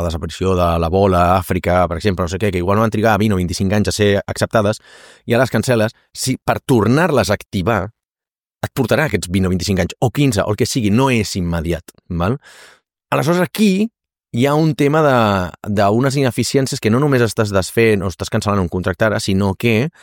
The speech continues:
estàs afegint molt més, molta més càrrega a el cost de desfer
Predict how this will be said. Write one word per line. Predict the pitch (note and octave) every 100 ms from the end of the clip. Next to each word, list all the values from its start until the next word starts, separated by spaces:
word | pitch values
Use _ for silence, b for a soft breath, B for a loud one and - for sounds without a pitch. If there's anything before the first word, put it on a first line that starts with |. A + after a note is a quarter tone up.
| B B B _ -
estàs | G#2 - B2+
afegint | A#2+ G#2 A#2+ G#2+ - -
molt | G2 G2+ A#2 C3+ A#2
més, | B2 A#2 A#2 - - _ A2+
molta | A2+
més | A2 -
càrrega | A2+ A2 A2 - b b b b _ _ -
a | B2 A2+ A#2 _ _ _ _ _ -
el | G#2 -
cost | D3 C3+
de | D#3 -
desfer | A#2+ A2 G2+ - C3 D#3